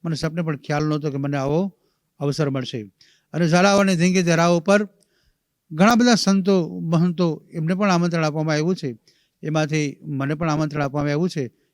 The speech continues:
એ મારું મોટું ભાગ્ય સમજું છું. ભક્તો, તમે સૌ પોતપોતાના ઘેરે પણ આ ઉત્સવની ઉજવણી કરજો.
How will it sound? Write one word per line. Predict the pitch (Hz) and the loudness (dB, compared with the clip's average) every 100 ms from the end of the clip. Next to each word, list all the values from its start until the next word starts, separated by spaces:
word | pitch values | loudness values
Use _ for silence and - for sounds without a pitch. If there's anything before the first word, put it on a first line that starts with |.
| _ | _
એ | 143 | -4
મારું | 147 143 143 131 113 _ _ _ _ 139 | 0 0 0 -2 -6 _ _ _ _ -6
મોટું | 139 143 | -4 -4
ભાગ્ય | 127 131 156 | -2 -2 -2
સમજું | 165 165 175 | -2 0 0
છું. | 156 170 - _ _ _ _ _ | 0 -4 -6 _ _ _ _ _
ભક્તો, | 151 170 - 208 208 185 _ _ _ _ _ _ | 0 2 6 6 4 -2 _ _ _ _ _ _
તમે | 190 220 | 4 6
સૌ | 214 208 196 | 8 6 6
પોતપોતાના | 175 185 190 190 185 | 2 -2 0 2 4
ઘેરે | 160 165 180 185 143 117 _ _ _ - | 4 4 6 4 2 -4 _ _ _ 2
પણ | 202 202 - _ _ _ | 4 2 -4 _ _ _
આ | 170 | 2
ઉત્સવની | 175 - 185 185 | 2 2 2 4
ઉજવણી | 160 156 165 | 4 4 2
કરજો. | 156 143 127 135 | 2 -2 0 -4